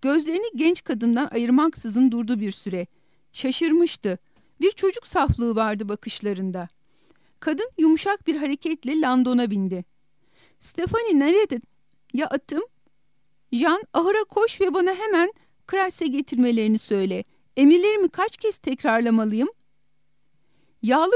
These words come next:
ve öfkeli bir ses Raymond'un arkasından çınladı birdenbire. Arabacı oturduğu yerden yavaşça indi.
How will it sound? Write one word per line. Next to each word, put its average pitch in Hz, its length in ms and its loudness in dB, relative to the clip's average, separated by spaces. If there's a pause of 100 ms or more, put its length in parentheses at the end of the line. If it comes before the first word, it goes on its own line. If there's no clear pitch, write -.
(120)
ve - 80 -4
öfkeli 311 420 0
bir 269 100 2
ses - 400 -6
Raymond'un 302 540 4
arkasından 247 680 0
çınladı 226 480 0
birdenbire. 185 600 -4 (520)
Arabacı 320 500 0
oturduğu 294 460 -4
yerden 254 400 -2
yavaşça 254 520 0
indi. 196 400 -2